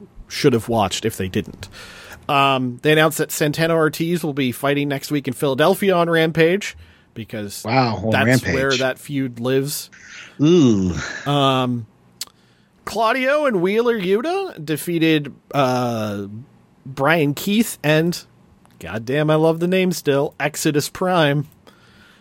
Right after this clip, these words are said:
Speaker 1: Um, cl-, uh, we had, uh, a promo from, uh, the Young Bucks and Hangman Adam Page, who offered an open challenge for their six-man tag titles for Dynamite this coming Wednesday.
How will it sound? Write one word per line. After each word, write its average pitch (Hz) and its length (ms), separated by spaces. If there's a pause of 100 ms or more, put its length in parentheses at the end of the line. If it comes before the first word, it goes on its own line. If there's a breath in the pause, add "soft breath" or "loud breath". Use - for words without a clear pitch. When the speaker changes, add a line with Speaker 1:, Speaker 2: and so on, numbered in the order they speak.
(240 soft breath)
Speaker 1:
Um, 107 560 (1600 loud breath)
cl-, 151 240
uh, 120 500
we 131 140
had, 135 260
uh, 123 340
a 135 60
promo 170 340
from, 156 300
uh, 147 140
the 135 80
Young 165 200
Bucks 180 280
and 160 80
Hangman 156 300
Adam 131 200
Page, 208 360
who 170 100
offered 135 280
an 120 100
open 143 260
challenge 175 560
for 127 220
their 117 260
six-man 143 480
tag 135 240
titles 175 300
for 139 100
Dynamite 110 380
this - 120
coming 101 240
Wednesday. 226 460